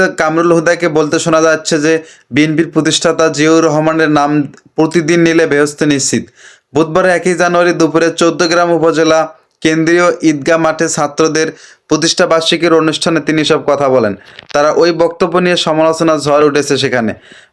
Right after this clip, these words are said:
ভাইরাল হওয়ার বক্তব্য কামরুল হুদাকে বলতে শোনা যাচ্ছে,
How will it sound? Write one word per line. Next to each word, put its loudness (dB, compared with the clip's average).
ভাইরাল 2
হওয়ার 2
বক্তব্য 0
কামরুল 0
হুদাকে 0
বলতে -2
শোনা 0
যাচ্ছে, 0